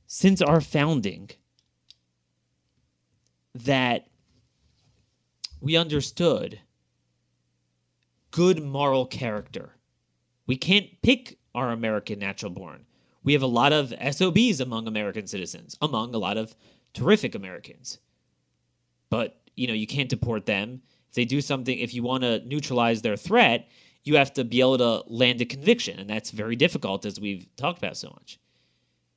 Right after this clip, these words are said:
In this case, you don't have to wait. You throw them out. Every illegal, and as far as a legal immigrant, here's the deal.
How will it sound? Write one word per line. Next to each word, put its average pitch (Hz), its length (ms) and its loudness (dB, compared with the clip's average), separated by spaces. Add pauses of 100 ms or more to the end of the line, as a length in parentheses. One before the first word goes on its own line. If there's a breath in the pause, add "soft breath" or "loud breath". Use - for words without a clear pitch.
(640)
In 120 100 -12
this 170 180 0
case, 101 540 -6 (760)
you 139 100 -6
don't 190 120 -4
have 185 120 -2
to 165 100 2
wait. 196 360 4 (800)
You 180 100 2
throw 196 260 4
them 185 180 2
out. 196 360 2 (920)
Every 185 280 6
illegal, 160 420 4
and 143 380 -4 (160)
as 117 260 -4
far 160 140 0
as 151 100 0
a 139 60 -4
legal 190 300 -2
immigrant, 131 420 -8 (340 soft breath)
here's 208 300 0
the 208 80 2
deal. 214 500 0